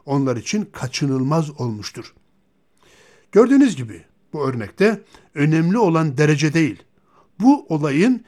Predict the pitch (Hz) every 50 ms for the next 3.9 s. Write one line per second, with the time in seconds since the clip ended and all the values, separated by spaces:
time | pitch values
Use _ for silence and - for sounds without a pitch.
0 | _ _ _ _ 160 151 147 139 - - 156 127 - - 143 131 - 139 123 -
1 | - 139 117 110 101 - _ _ _ _ _ _ _ _ _ _ _ _ - 202
2 | 233 262 262 - - - - 175 214 240 226 - _ - 151 143 - - 151 135
3 | 131 131 160 185 180 143 143 123 - - - 156 160 185 180 139 107 -